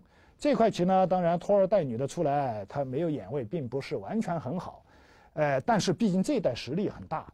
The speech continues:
同时这块黑棋也不受攻，搞得不好，他这还要形成外势。关键是我们看中府吃掉黑棋三个棋子啊，这是米玉婷的一个舍啊。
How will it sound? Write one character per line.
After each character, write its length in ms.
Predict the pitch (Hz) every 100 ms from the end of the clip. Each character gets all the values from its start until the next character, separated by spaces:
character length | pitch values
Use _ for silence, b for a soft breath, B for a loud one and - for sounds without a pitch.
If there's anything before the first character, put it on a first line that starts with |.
| _
同 180 | 135 165
时 100 | 185
这 140 | 185
块 100 | 147
黑 160 | 156 170
棋 140 | 151
也 80 | -
不 100 | 120
受 160 | 160
攻， 220 | 110 143 - -
搞 200 | 170 185
得 100 | 247
不 80 |
好， 220 | 254 117 113
他 120 | 156
这 120 | 147
还 100 | 139
要 100 | 123
形 200 | - 113
成 160 | 123 127
外 160 | 156
势。 180 | - - - b b b b b
关 200 | 277 302
键 160 | 285
是 100 | 220
我 100 | 240
们 120 | 120 165
看 180 | 214
中 200 | 160 302
府 180 | 302 -
吃 300 | 120 - 302
掉 280 | 294 277 131 - _ - -
黑 280 | - 262 247
棋 400 | - 143 175 202 b b -
三 260 | - 302
个 120 | 277
棋 200 | 190 170
子 160 | 151 - _ _
啊， 200 | 107 110 - B B -
这 100 | 143
是 120 | 143
米 160 | 127 110
玉 80 |
婷 160 | 151 143
的 80 | 156
一 80 | 147
个 100 | -
舍 240 | 139 90
啊。 180 | 120